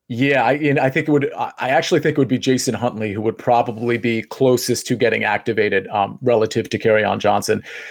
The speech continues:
That's just something to monitor. I mean, y-, again, if, if both those running backs are out, Boston Scott and Jordan Howard, I agree. It's definitely Kenny Gainwell.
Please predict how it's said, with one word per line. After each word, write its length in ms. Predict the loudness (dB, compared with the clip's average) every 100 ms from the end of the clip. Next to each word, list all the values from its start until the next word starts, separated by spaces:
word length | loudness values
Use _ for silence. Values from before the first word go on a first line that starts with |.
| 0
That's 200 | 0 2
just 160 | 0
something 300 | 2 0 2
to 80 | 2
monitor. 540 | 2 2 0 0 -2 0
I 80 | 0
mean, 140 | 2
y-, 340 | 0 -4 -2 0
again, 400 | 0 0 0 0
if, 140 | 0
if 200 | -2 -2
both 320 | 2 2 2 2
those 260 | 2 2
running 260 | 2 2 2
backs 280 | 0 0 0
are 40 |
out, 140 | 2
Boston 300 | 2 0 -2
Scott 200 | -2 -2
and 80 | 0
Jordan 240 | 0 0 0
Howard, 380 | 2 2 0 -6 _ _ _ _ _ 0
I 140 | 2
agree. 500 | 2 0 2 2 2
It's 140 | 0
definitely 420 | 0 -2 0 -2 0
Kenny 260 | 0 0
Gainwell. 580 | 0 -2 2 2 2 0